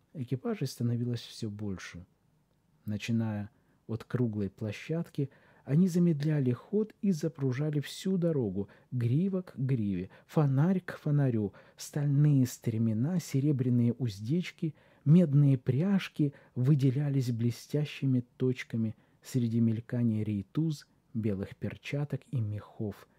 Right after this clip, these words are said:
которые свешивались на гербы, украшавшие дверцы карет. Фредерик чувствовал себя словно затерянным среди чуждого мира. Его глаза,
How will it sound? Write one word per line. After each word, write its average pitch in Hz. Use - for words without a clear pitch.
которые 104
свешивались 104
на 104
гербы, 98
украшавшие 98
дверцы 98
карет. 92
Фредерик 175
чувствовал 160
себя 147
словно 147
затерянным 117
среди 95
чуждого 95
мира. 92
Его 113
глаза, 113